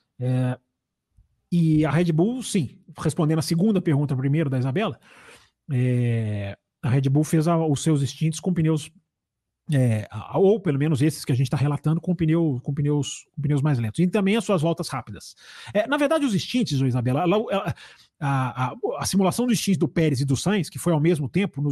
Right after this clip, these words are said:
no segundo dia, ela, ela foram, eles começaram com C um, passaram pro C dois e passaram pro C três. Então, quando você faz o long run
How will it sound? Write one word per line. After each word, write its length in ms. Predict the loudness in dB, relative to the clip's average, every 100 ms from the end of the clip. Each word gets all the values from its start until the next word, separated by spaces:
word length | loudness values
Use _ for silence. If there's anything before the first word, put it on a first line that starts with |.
| -2
no 80 | -4
segundo 440 | -2 0 2 2
dia, 340 | 2 2 0 -4 _ _
ela, 120 | -6 -2
ela 120 | -2
foram, 320 | 0 0 0 -2
eles 120 | -2
começaram 400 | 0 0 2 2
com 100 | 2
C 120 | 0 2
um, 180 | 0
passaram 360 | -2 -2 0 0
pro 100 | -2
C 100 | -2
dois 260 | 0 0 0
e 40 |
passaram 300 | -6 -2 -2
pro 100 | -2
C 80 | -4
três. 260 | -2 -4 -8 -20
Então, 120 | _ -4
quando 140 | -2
você 80 | -2
faz 240 | -2 0
o 40 | 2
long 160 | 2
run 340 | 2 2 0